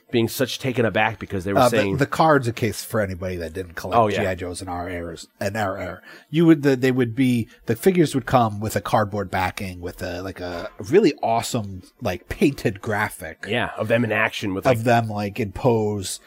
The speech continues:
Speaker 2: And then you have the figure, and on the back, the top half of the card, or top, like, two-thirds of the card, was, like, pictures of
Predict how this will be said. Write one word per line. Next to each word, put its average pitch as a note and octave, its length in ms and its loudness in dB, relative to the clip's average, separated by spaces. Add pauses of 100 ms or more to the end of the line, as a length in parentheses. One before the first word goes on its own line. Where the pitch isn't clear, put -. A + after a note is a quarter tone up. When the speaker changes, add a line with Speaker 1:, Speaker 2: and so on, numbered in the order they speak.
(160)
Speaker 2:
And A#2 80 -2
then A#2 100 0
you A2+ 80 2
have G#2 100 0
the G#2+ 60 -12
figure, A2+ 360 -2
and A2 160 -4
on G#2 100 -8
the G2 80 -8
back, G#2+ 640 0 (680)
the A2+ 100 -6
top D#3+ 420 0
half A2+ 320 0
of G2 80 -14
the F#2+ 80 -12
card, F#2 460 -6
or G2 80 -10
top, - 280 -4
like, B2 140 0
two-thirds A2+ 600 -2
of G2 60 -8
the G2 60 -10
card, F2+ 380 -6
was, F#2+ 180 -6
like, G2 220 -8
pictures A#2+ 400 -4
of F#2+ 260 -10